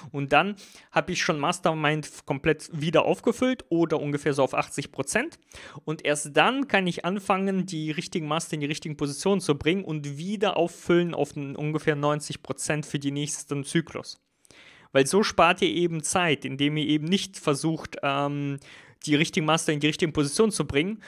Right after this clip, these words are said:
und dann seid ihr ungefähr bei hundert Prozent gekappt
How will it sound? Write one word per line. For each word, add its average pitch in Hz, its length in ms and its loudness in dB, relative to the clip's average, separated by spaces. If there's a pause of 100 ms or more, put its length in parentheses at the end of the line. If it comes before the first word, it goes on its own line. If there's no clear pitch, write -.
(140)
und 139 120 -4
dann 151 160 4
seid 160 280 2
ihr 147 80 2
ungefähr 160 340 2
bei 147 240 4
hundert 160 300 0
Prozent 165 380 -2
gekappt - 520 -4